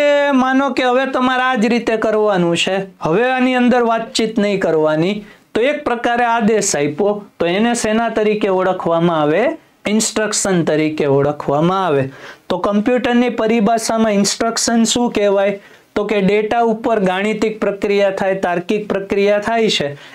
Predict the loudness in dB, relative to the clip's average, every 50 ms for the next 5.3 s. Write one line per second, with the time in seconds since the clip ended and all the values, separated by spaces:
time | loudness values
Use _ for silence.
0 | -6 -4 -2 0 0 0 0 0 0 0 -2 0 0 0 0 0 0 -2 -2 -2
1 | -2 -2 -2 -2 0 0 -2 -2 -2 -2 -2 -2 -2 -2 -8 -14 -20 _ _ -4
2 | -4 -2 -2 -2 -2 -2 0 0 0 0 0 0 -2 -2 -4 -2 -2 0 0 2
3 | 2 0 2 2 2 2 2 0 0 0 -2 0 0 0 0 0 0 0 0 0
4 | 0 0 0 2 2 2 2 2 2 2 2 0 0 0 2 0 0 0 -2 -2
5 | 0 0 -2 -2 -4